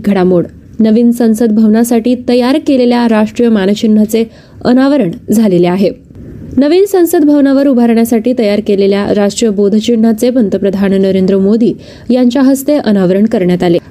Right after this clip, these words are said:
कांस्य धातूपासून निर्मिती केलेल्या या बोधचिन्हाचे वजन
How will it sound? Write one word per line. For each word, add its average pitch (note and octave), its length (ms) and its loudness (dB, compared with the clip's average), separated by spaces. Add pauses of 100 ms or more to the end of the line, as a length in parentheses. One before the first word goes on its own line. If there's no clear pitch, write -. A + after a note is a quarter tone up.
कांस्य C4+ 320 0
धातूपासून B3 680 0
निर्मिती A3+ 380 0
केलेल्या A3 500 0 (140)
या A#3 100 0
बोधचिन्हाचे A#3 760 0
वजन G3 340 -2